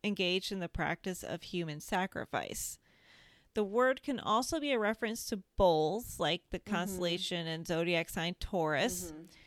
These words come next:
Speaker 1: And it is also a class of stars that are less than ten million years old. The reason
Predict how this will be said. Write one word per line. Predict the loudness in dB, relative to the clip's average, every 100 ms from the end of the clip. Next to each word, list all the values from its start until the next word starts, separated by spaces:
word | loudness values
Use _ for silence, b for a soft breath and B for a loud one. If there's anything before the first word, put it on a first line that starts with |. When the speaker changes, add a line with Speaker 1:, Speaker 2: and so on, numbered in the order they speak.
| B B -4
Speaker 1:
And | 2 4 6 4 2 4
it | 4
is | 4
also | 2 2 2 0 -2
a | -2
class | -2 -2 0 0
of | -4
stars | -2 2 4 4 2 -2 -2
that | 0 2
are | 2
less | 2 0 0
than | -4 -4
ten | -2 0 0
million | 0 0 0 -2
years | -2 -2 -2
old. | -2 -4 -12 _ _ _ _ _ -20 B B B B B
The | -4
reason | -2 -2